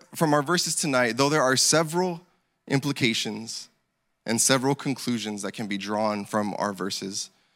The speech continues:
I truly, I truly believe that the main thing,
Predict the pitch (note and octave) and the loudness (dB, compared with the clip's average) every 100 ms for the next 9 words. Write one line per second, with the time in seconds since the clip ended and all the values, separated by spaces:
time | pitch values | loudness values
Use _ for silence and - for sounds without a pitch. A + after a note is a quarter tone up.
0 | _ _ _ _ _ - A#2 E3 D#3 D3+ | _ _ _ _ _ -2 2 2 4 2
1 | A2+ A#2 D3 C#3 C3 A#2+ A#2 A2 A2+ C#3 | 0 0 2 2 2 0 -2 0 2 2
2 | C3 - D#2+ | 2 -2 -6